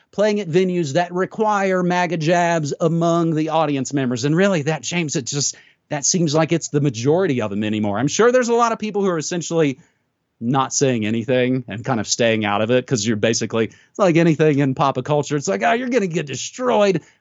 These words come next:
one way or the other, so maybe the only winning move is to not play sometimes."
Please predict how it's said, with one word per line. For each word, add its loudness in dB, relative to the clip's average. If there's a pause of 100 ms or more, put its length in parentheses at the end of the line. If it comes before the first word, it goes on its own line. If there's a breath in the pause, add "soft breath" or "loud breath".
(200)
one -4
way 0
or -2
the -2
other, 0
so -4
maybe 2
the 0
only 0
winning 2
move 2
is -2
to 0
not 0
play 2
sometimes." -6